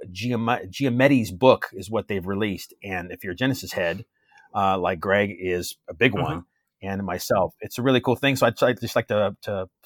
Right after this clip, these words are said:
Speaker 1: pub that. You can go to bigbigtrain dot com and get a link directly to where to buy that book.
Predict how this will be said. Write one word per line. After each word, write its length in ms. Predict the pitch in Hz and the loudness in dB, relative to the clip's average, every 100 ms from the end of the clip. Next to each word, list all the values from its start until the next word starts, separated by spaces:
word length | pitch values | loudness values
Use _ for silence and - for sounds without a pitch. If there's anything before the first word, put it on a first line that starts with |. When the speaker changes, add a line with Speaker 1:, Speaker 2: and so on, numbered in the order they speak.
| - | 0
Speaker 1:
pub 180 | 135 123 | 2 6
that. 140 | 131 | 4
You 40 | 101 | 2
can 60 | 113 | 2
go 120 | 117 | 2
to 80 | 107 | 2
bigbigtrain 500 | 117 117 104 110 101 | -2 -4 -4 -2 0
dot 160 | 95 | 0
com 320 | - 117 120 101 | 2 2 2 -2
and 120 | 98 | -4
get 120 | 98 | -2
a 100 | 92 | -2
link 380 | 98 104 - - _ _ _ _ | -2 -4 -8 -16 _ _ _ _
directly 340 | - 110 - 110 | 2 4 4 0
to 80 | 104 | 2
where 160 | 101 | 2
to 60 | 92 | 4
buy 240 | 95 92 | 6 6
that 260 | 95 95 - | 6 2 2
book. 360 | 120 151 - | 2 2 0